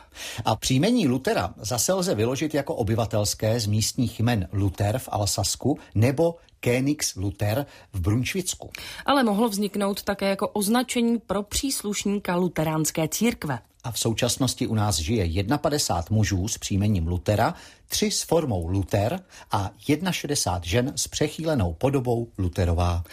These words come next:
Speaker 2: A poslední příjmení, na které se nás paní Mirka ptala, je Monhort.
Speaker 1: Ovšem, podle evidence obyvatelstva, kterou spravuje Ministerstvo vnitra, u nás dnes už nikdo s takovým příjmením nežije.
Speaker 2: A nenašli jsme ho ani v mezinárodních databázích,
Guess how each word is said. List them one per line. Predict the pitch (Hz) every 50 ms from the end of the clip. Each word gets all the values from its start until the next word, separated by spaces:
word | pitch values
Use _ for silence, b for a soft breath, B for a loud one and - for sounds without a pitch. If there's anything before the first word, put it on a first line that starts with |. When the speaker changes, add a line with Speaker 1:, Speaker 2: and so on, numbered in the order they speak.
| B B B B
Speaker 2:
A | - 180
poslední | 208 220 - 254 247 240 254 262
příjmení, | 233 - 233 214 208 214 220 220 220 208
na | 196 185
které | 190 - 185 180 180
se | 175 - 190
nás | 180 175 180 -
paní | - 180 175 175 175
Mirka | 175 170 165 - 156 139
ptala, | - - - 170 160 165 160
je | 160 151 147
Monhort. | 143 127 117 120 135 156 151 131 127 139 127 123 - - - - - - _ _ _ _ _ B B B B B B B B B
Speaker 1:
Ovšem, | - - - - - 214 160 117 92
podle | - 120 120 139 175 -
evidence | 135 127 147 143 160 160 - - -
obyvatelstva, | 123 104 117 110 107 101 - 107 101 101 - - - 101 101
kterou | 110 - - 104 95 90 82
spravuje | - - - 104 98 95 107 117 98 87
Ministerstvo | 85 85 85 87 - - 104 101 - - - - -
vnitra, | 98 95 95 92 - 117 120 123 B B B B
u | - 101
nás | 107 139 151 156 143 -
dnes | - 110 120 - -
už | 139 127 - -
nikdo | - 101 107 156 160 143 117 98 107 B B B B
s | - -
takovým | - 175 175 - 170 147 120 95
příjmením | 87 - - 110 107 117 113 113 110 104
nežije. | 92 98 92 85 85 82 80 B B B B B -
Speaker 2:
A | 262
nenašli | 269 262 254 240 233 - 254
jsme | 240 - 240 240
ho | 214 240 -
ani | 233 233 240
v | 208 196
mezinárodních | 185 180 185 160 226 262 247 208 156 135 143 139 135 139 135 - 139
databázích, | 143 131 - 139 135 131 131 131 127 127 127 117 - B